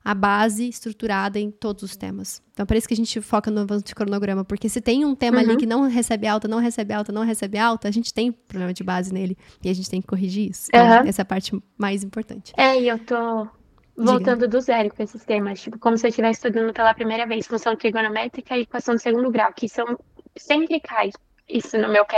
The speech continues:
Speaker 2: S. Aí eu tô, essa semana eu tô, eu vou começar a estudar eles, tipo, como se eu nunca tivesse visto na
Speaker 1: Pode
Speaker 2: vida.
Speaker 1: ser, pode ser. Assim, eu, eu sempre gosto de fazer o seguinte, né? A gente nunca volta do zero de verdade.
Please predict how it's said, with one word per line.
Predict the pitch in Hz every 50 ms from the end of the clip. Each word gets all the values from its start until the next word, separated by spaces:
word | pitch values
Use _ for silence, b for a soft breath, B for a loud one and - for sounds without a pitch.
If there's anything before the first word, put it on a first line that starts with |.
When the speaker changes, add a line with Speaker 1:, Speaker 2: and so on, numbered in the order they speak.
| 208 -
Speaker 2:
S. | - - - - -
Aí | - 226 226
eu | 226 226
tô, | - - 220 220 233 - _ b b b b b b b _ _ _ _ _ _ _ -
essa | - - - 226
semana | - 247 220 214 220 214 214
eu | 226
tô, | - 233 233 226 220 214 214 214 220
eu | 214
vou | 196 220
começar | - 226 226 220 - - 226
a | 220
estudar | - - - 226 220 214
eles, | 208 208 220 214 -
tipo, | - 226 - - 240 226 214 208 - - 254 - -
como | 240 233 226
se | - 240
eu | 233
nunca | 233 226 - 254
tivesse | - - 247 262 262 - - 247
visto | 226 202 202 - - - - - - _ -
na | - 226 233
Speaker 1:
Pode | 220 208 208
Speaker 2:
vida. | 196 185
Speaker 1:
ser, | 294 302 311 320 _ _ - -
pode | 254 247 -
ser. | - - 285 277 B B B B B B
Assim, | - 302 - 330 285 240 214
eu, | 214 220 - -
eu | - 214
sempre | - 320 330 427
gosto | 311 285 302 294
de | -
fazer | - 294 254 262
o | 277
seguinte, | - - 247 226 208 208
né? | 202
A | 208
gente | - 233 - - 233
nunca | 247 - 277
volta | 247 254 254 -
do | 233 254
zero | 226 233 214 214 220
de | 208 226
verdade. | 220 240 247 247 220 202 180 190 196 196 214